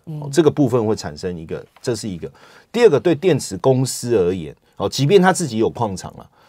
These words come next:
Speaker 2: 他还是会有一个库存过高的问题。
Speaker 1: 没错。
Speaker 2: 所以现在产生的情况叫做，呃，呃，库存的这个跌价损失，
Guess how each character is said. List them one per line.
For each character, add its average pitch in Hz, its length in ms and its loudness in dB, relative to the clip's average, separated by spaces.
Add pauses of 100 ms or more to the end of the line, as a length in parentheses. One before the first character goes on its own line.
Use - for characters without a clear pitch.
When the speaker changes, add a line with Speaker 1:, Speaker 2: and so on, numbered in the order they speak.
(140)
Speaker 2:
他 160 140 2
还 127 240 2
是 143 180 0
会 147 180 4
有 101 60 0
一 87 60 -4
个 107 120 -8
库 170 220 -2
存 95 240 -8
过 123 200 2
高 101 200 0
的 104 120 -6
问 92 280 -6
题。 - 200 -20
Speaker 1:
没 135 140 -10
错。 127 360 -12
Speaker 2:
所 170 160 6
以 170 60 10
现 170 240 6
在 143 180 4
产 101 220 -4
生 123 160 -2
的 113 80 -2
情 98 200 -8
况 110 180 -4
叫 107 140 0
做， 98 240 2 (400)
呃， 73 400 -6 (220)
呃， 73 400 -4 (240)
库 160 240 4
存 95 280 -2
的 95 200 2
这 120 120 -6
个 98 240 2
跌 110 220 -2
价 110 240 2
损 85 240 -10
失， - 340 -14